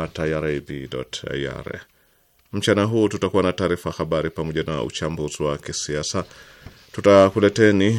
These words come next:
vipindi vya Iran juma hili, macho yetu magazetini,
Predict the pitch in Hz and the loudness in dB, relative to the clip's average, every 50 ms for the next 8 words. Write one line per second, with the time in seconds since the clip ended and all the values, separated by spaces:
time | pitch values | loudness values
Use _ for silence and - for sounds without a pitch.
0 | 107 104 92 95 92 95 92 - 110 107 98 90 90 101 104 101 80 82 95 98 | -2 -2 -2 -2 -2 -2 -2 2 2 2 2 2 0 0 0 -2 -4 0 4 4
1 | 95 90 87 85 80 65 50 - _ - - - - - _ _ _ _ _ _ | 6 6 4 2 0 -4 -6 -8 _ -20 -20 -20 -20 -20 _ _ _ _ _ _
2 | _ _ - - - 92 101 95 95 95 95 90 92 98 90 95 95 101 110 117 | _ _ -6 0 4 4 6 6 6 4 4 4 2 2 2 2 0 2 2 2
3 | 113 110 120 117 113 107 104 - - 104 101 101 - 101 92 90 92 92 - 98 | 2 2 0 0 0 0 -2 0 0 0 0 0 0 -2 0 0 0 0 0 0
4 | 90 - - - 117 113 110 110 110 110 110 110 | -2 -2 -2 -4 -2 -2 -2 0 0 0 0 -2